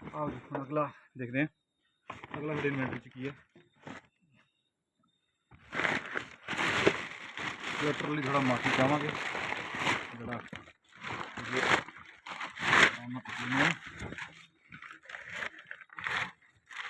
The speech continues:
हाँ, बस, बस, बस, बस, हो गया, हो गया, हो गया। आ जाओ, आ जाओ, आ जाओ, आ जाओ। तो,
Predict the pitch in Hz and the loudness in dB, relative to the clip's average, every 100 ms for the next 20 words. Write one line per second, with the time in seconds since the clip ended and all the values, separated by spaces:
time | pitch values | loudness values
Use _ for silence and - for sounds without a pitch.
0 | - - _ _ - - - - - - | -8 -12 _ _ -20 -20 -20 -20 -20 -20
1 | _ _ _ _ _ - - - 160 180 | _ _ _ _ _ 6 8 8 6 8
2 | 190 175 165 165 - 160 - 170 196 156 | 8 6 -2 -2 -6 -6 -4 0 0 0
3 | 151 139 - 156 156 139 - - 175 190 | -2 -4 -10 -8 -2 -2 -2 -6 -4 -2
4 | 160 156 _ - - - - - _ _ | -2 -6 _ -16 -14 -14 -18 -20 _ _
5 | _ _ _ _ _ - - _ _ - | _ _ _ _ _ -20 -20 _ _ -18
6 | - 165 175 175 | -18 -14 -10 -8